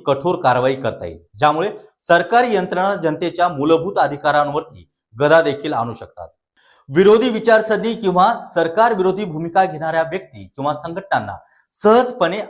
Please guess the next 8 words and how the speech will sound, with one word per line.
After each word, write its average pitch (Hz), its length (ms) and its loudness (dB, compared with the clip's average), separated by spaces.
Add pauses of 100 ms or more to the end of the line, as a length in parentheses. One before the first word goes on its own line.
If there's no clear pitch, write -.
अन्याय 170 360 2
ठरवून 165 480 -2
त्यांच्या 190 640 0
हालचालीवरती 185 760 2
निर्बंध 175 540 -2
आणता 175 300 2
येऊ 170 160 0
शकतं. - 380 -10